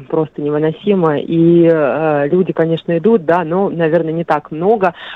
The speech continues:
Но вот завтра у нас откроется мемориальная выставка в Доме памяти. Там у нас расположен музей знаменитых оренбуржцев. Там же откроется выставка памяти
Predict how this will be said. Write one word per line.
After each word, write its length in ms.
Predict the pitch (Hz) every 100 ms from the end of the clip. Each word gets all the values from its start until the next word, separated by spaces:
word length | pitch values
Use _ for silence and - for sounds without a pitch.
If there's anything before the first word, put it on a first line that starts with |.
| -
Но 100 | 190
вот 100 | 185
завтра 320 | 190 180 - 156
у 80 |
нас 220 | 151 156 147
откроется 600 | 156 - 165 160 147 - 139
мемориальная 720 | 170 170 170 165 151 147 156
выставка 600 | 147 165 160 165 156 165
в 100 | -
Доме 260 | 165 160 151
памяти. 680 | 160 147 151 165 - 156 151
Там 240 | 160 156
у 20 |
нас 180 | 143 156
расположен 560 | 160 151 156 151 156 156
музей 520 | 170 175 165 165 151
знаменитых 580 | 147 143 147 151 147 -
оренбуржцев. 680 | 139 139 139 151 - 165 -
Там 200 | 147 147
же 60 | 143
откроется 440 | - 147 143 135
выставка 420 | 147 - 156 143
памяти 540 | 131 135 139 143 139